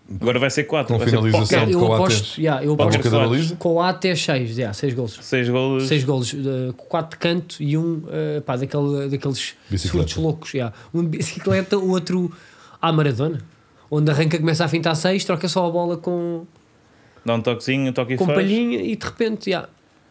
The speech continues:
Speaker 2: Tabelinha com Paulinho, para ele não sentir triste.
Speaker 3: Sim.
Speaker 1: Para compensar.
Speaker 3: Paulinho, pato de calcanhar. E
Speaker 2: Isola
Speaker 3: depois,
Speaker 2: Coates.
Speaker 3: depois até faz assim, marca, marca.
Speaker 1: Finaliza
Speaker 3: Os braços,
Speaker 1: de letra.
Speaker 3: marca, marca, isolado. E Coates, eh,
Speaker 2: Faz um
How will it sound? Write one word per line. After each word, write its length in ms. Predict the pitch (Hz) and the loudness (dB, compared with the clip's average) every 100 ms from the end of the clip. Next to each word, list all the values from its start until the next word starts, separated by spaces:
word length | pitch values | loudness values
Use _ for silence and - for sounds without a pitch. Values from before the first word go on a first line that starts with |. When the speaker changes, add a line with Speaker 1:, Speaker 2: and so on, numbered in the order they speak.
| - - | -10 -2
Speaker 2:
Tabelinha 300 | 104 110 104 | 0 2 2
com 100 | 110 | 2
Paulinho, 320 | 120 123 170 | 2 0 0
para 80 | 104 | -2
ele 80 | 98 | -2
não 60 | |
sentir 260 | 87 98 104 | -2 -2 -2
triste. 380 | 117 156 160 - | -4 -4 -6 -8
Speaker 3:
Sim. 300 | - 185 247 - - | -4 -4 -4 -12 -8
Speaker 1:
Para 100 | - | -4
compensar. 300 | 113 - 175 | -2 2 2
Speaker 3:
Paulinho, 340 | 170 175 175 165 | 2 2 2 0
pato 140 | 170 | -2
de 60 | 160 | 0
calcanhar. 520 | 180 160 180 190 214 - _ _ _ _ _ _ | 0 0 0 0 -4 -10 _ _ _ _ _ _
E 80 | 98 | -2
Speaker 2:
Isola 200 | 87 208 113 | 2 4 4
Speaker 3:
depois, 240 | 113 110 | 0 0
Speaker 2:
Coates. 220 | 117 190 | 0 2
Speaker 3:
depois 20 | 190 | 4
até 80 | 196 | 4
faz 140 | 196 196 | 2 2
assim, 180 | 160 | 2
marca, 320 | 185 208 196 185 | 2 2 2 0
marca. 320 | 180 156 139 | 0 -2 -2
Speaker 1:
Finaliza 320 | 139 135 185 | 0 2 4
Speaker 3:
Os 60 | 160 | 4
braços, 100 | 135 | 4
Speaker 1:
de 60 | |
letra. 300 | - 214 214 | 4 4 2
Speaker 3:
marca, 320 | 185 202 185 - | 4 2 0 -6
marca, 0 | - - | -6 -2
isolado. 440 | 165 185 165 127 - - - - - | 2 2 2 0 -6 -20 -20 -12 -4
E 100 | 156 | -2
Coates, 640 | 160 156 156 160 156 - - - - | 2 4 4 2 0 -2 -8 -10 -2
eh, 120 | 156 | 2
Speaker 2:
Faz 240 | 101 92 | 2 2
um 180 | 92 85 | 0 -2